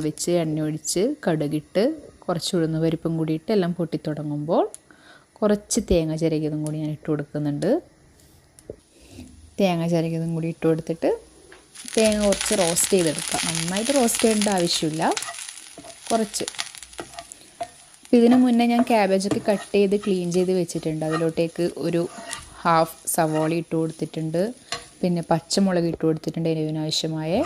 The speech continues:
പിന്നെ കുറച്ച് മഞ്ഞൾപ്പൊടി ഉപ്പും കൂടി ഇട്ടിട്ട് തിരുമ്മി വെച്ചിട്ടുണ്ട്. ഈ സമയത്ത് കുറച്ച് കറിവേപ്പിലയും കൂടി തേങ്ങയിലേക്ക് ഇട്ട് കൊടുക്കാം കേട്ടോ.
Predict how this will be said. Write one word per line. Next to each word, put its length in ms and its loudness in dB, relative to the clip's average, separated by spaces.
പിന്നെ 320 2
കുറച്ച് 360 4
മഞ്ഞൾപ്പൊടി 560 0
ഉപ്പും 280 -6
കൂടി 240 0
ഇട്ടിട്ട് 300 -2
തിരുമ്മി 380 2
വെച്ചിട്ടുണ്ട്. 480 -8
ഈ 120 6
സമയത്ത് 280 4
കുറച്ച് 240 0
കറിവേപ്പിലയും 580 0
കൂടി 200 0
തേങ്ങയിലേക്ക് 500 0
ഇട്ട് 140 -12
കൊടുക്കാം 260 -4
കേട്ടോ. 200 -4